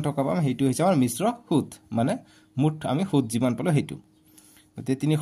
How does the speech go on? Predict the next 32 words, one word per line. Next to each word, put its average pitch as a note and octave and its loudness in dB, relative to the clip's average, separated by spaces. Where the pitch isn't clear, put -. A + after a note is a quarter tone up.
ওঠৰৰ D#3+ 0
পৰা D#3 2
তিনিশ D3 0
গ'লে F3 2
ওঠৰ C3+ -2
টকা C3 0
সাতাইছ A#2 -2
পইচা A2+ -4
থাকে A#2 -8
আমাৰ E3 -4
এনচাৰ। A2+ -4
ঠিক D3 -4
আছে, D#3+ -2
গতিকে C3 -4
এইটোৱে C3 0
আমাৰ F3+ 2
এনচাৰ। G2 -4
ওঠৰ C3 -4
টকা E3 0
সাতাইছ C#3 0
পইচা C#3 -2
হৈছে D#3 0
মুঠ C#3 2
সুত B2+ -2
তিনিশ C3 -2
টকা C#3 -2
দুই A#2+ 0
বছৰত, G2+ -8
সেইটো B2 -4
হৈছে B2 -4
মিশ্ৰ A#2+ -4
সুত। G2 -10